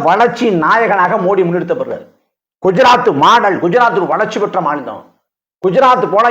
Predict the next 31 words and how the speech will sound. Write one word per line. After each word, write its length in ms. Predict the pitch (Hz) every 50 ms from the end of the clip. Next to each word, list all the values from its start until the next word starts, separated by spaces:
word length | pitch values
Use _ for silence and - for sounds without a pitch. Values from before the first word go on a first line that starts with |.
| 208 175
எல்லா 280 | 175 180 208 240 247 -
மாநிலங்களும் 500 | 185 180 175 196 214 214 214 208 202 170
வளர்ச்சி 240 | 165 175 190 180 - 175
வரணும்னா, 380 | 175 151 143 135 139 160 202 226 - - - _ _ _ _ _ _ -
இந்தியா 340 | 117 165 220 240 254 269 254 226
முன்னேற்றம் 460 | 190 175 196 226 233 - - 190 175
அடையணும்னா 360 | 175 165 156 156 170 202 220 240 240 - - _ _ _ _ _ -
நீங்க 220 | 196 233 240 226
பாஜக 560 | 202 160 165 180 240 240 254 254 240 247 233 214 180
ஓட்டு 240 | 180 202 196 - 202
போடுங்க 280 | 180 170 160 151 147 151 143 107 101 -
அப்படிங்கிறாங்க. 580 | - 147 147 - 170 160 147 107 85 87 90 95 - - _ _ _ _ _ _ _ -
அதுவும் 280 | - 185 220 254 240
ஐயா 200 | 220 196 202 180
மோடி 320 | 151 156 185 240 247 240 226
வந்து 240 | 196 196 202 208 262 233 208 185 156 147 139 123 117 104 101 95 - - - _ _ _ _ _ - 101 117 110
நாலாயிரம் 560 | 120 143 175 220 - 254 262 262 240 214 180
பொதுக்கூட்டத்தை 400 | - 190 233 240 220 220 190 175
பேசுறாரு. 400 | 156 156 151 - 131 98 - - - - _ _ _ _ _ _ _ _ -
"அறுபது 560 | - 110 123 147 180 220 262 262 269 254 247 226 175 165 180
ஆண்டு 320 | 214 262 285 285 262 240 -
காங்கிரஸ் 520 | - 180 185 226 240 233 233 220 - -
வாய்ப்பு 220 | 185 190 190 151 147
கொடுத்தீங்க, 340 | 180 - 127 147 143 131 117 98 - _ _ _ _ _ _ -
வெறும் 320 | 139 190 247 302 285 - - -
அறுபது 340 | 135 160 214 254 262 254 226 190 160
மாதம் 400 | 147 156 190 233 269 269 285 254
மட்டும் 220 | 226 196 175 240
எனக்கு 160 | 220 196 151 156
வாய்ப்பு 200 | 147 135 117 120
கொடுங்க, 260 | 123 107 107 95